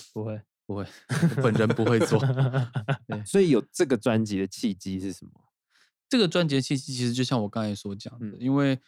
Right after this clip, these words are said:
Speaker 2: 呃，发起人
Speaker 1: 应该先说一下这专辑的名称叫什么？
Speaker 2: 它叫做 Bon Appetito，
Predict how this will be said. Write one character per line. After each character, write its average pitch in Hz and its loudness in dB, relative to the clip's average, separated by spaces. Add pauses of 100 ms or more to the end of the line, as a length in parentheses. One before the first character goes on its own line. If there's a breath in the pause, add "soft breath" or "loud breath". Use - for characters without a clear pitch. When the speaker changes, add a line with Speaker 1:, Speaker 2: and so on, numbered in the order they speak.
(300)
Speaker 2:
呃， 117 0
发 185 0
起 175 2
人 185 6
Speaker 1:
应 190 6
该 180 4
先 180 4
说 160 2
一 - 2
下 156 2
这 147 -2
专 147 0
辑 127 0
的 113 0
名 107 -6
称 120 -2
叫 120 -2
什 110 -12
么？ 120 -14 (320)
Speaker 2:
它 156 -4
叫 151 4
做 147 2
Bon 127 2
Appetito， 123 -2